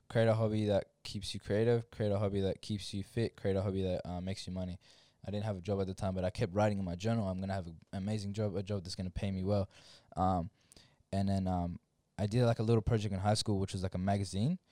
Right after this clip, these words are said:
in which I took photos of, um, or I had photos of my friends. And what I did was, like, in the catalog, I would have, like, for example, ten photos of Welly, ten photos of Ali, ten photos of you.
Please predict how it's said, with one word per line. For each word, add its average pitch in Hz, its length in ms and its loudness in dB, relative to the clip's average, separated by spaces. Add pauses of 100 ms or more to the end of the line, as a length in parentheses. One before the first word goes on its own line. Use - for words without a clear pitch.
(240)
in 104 120 0
which 104 140 0
I 110 60 2
took 104 220 -2
photos 107 540 4
of, 95 320 0 (100)
um, 92 340 -2 (480)
or 98 100 0
I 101 40 4
had 107 180 2
photos 117 340 4
of 110 60 0
my 95 140 0
friends. 101 500 -2 (840)
And 107 100 2
what 110 100 4
I 113 60 4
did 113 160 2
was, 104 200 0
like, 98 220 -2 (180)
in 107 100 0
the 104 60 0
catalog, 117 540 2
I - 60 -2
would 107 100 2
have, 117 140 2
like, 104 120 0
for 113 100 -2
example, 101 400 0
ten 117 240 0
photos 110 460 4
of 98 280 -4 (320)
Welly, 107 460 4 (260)
ten 107 180 0
photos 107 340 4
of 104 120 -4
Ali, 110 280 6
ten 110 220 -4
photos 104 220 0
of 98 80 -6
you. 104 220 -2